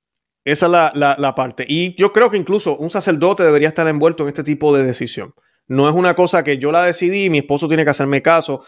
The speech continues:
o mi esposa tiene que hacerme caso porque nos queremos hacer santos y ya. Hay que decidirlo. Dice San Pablo en este versículo, "Después vuelvan a estar juntos. No sea que caigan en las trampas de Satanás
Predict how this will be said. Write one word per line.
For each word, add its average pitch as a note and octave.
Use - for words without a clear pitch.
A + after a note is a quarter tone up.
o B2+
mi C3+
esposa C#3
tiene D3
que C#3+
hacerme D3
caso E3+
porque C#3
nos B2+
queremos C#3
hacer C#3+
santos D3+
y A#2+
ya. B2
Hay B2+
que F#3
decidirlo. C3+
Dice E3
San C#4
Pablo A3+
en F#3
este F#3
versículo, E3+
"Después F3
vuelvan D#3+
a D4
estar C4
juntos. A3+
No D#3+
sea A#3
que D#4
caigan A#3+
en G#3+
las D#3+
trampas G3
de G3
Satanás E3+